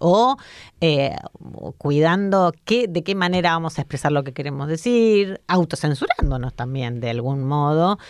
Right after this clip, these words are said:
en, digo, en espacios, eh, de redes sociales, en espacios digitales y demás, donde sabemos que,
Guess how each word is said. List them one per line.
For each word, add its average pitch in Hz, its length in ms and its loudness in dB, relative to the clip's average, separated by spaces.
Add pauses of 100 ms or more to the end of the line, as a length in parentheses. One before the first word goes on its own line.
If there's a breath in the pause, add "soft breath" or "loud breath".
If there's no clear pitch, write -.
(280 loud breath)
en, 226 360 0 (540)
digo, 226 380 0
en 147 180 -2
espacios, 214 720 -2
eh, 131 500 -2
de 131 180 -4
redes 160 260 -2
sociales, 196 420 -2
en 135 80 -6
espacios 143 400 -4
digitales 180 800 -2
y 139 80 -4
demás, 202 360 0 (280 loud breath)
donde 127 320 -8
sabemos 151 560 -2
que, 160 420 2